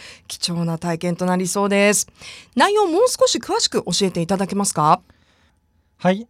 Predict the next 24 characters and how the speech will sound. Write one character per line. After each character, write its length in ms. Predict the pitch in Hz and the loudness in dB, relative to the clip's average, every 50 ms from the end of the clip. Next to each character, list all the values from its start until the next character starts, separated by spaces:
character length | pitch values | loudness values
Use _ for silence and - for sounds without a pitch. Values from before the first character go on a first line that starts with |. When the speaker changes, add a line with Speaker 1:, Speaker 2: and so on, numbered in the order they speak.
| _ | _
Speaker 2:
一 200 | - 165 - - | -8 -6 -2 0
日 260 | 180 185 185 180 196 185 | 2 2 2 0 0 0
目 120 | 190 185 | 2 2
は 260 | 170 156 165 180 - _ | 2 2 0 -2 -4 _
羽 240 | - - 156 180 190 | -4 -2 0 2 4
田 120 | 202 202 | 4 4
行 120 | 202 196 - | 2 2 2
き 100 | 196 190 | 2 2
の 220 | 196 196 208 - | 2 2 2 0
朝 300 | - 202 160 - 220 202 | -2 -2 0 2 2 2
一 200 | 180 156 - 220 | 2 2 2 2
の 120 | 214 185 165 | 4 4 2
飛 80 | - | 2
行 200 | - - 180 170 | 2 2 2 2
機 120 | 147 - 151 | 2 2 0
で 80 | 156 | 0
佐 140 | 170 156 - | 0 0 0
賀 180 | 156 147 151 143 | 0 0 0 0
空 240 | - 156 151 147 143 | 0 0 0 0 0
港 160 | - 143 139 | 0 0 0
を 80 | 139 | 0
出 180 | 120 - 139 - | -2 -4 -6 -4
発 220 | - 139 127 - 139 | -4 -6 -4 -4 -4
し、 300 | - - 160 165 202 | -4 -2 -2 -2 -2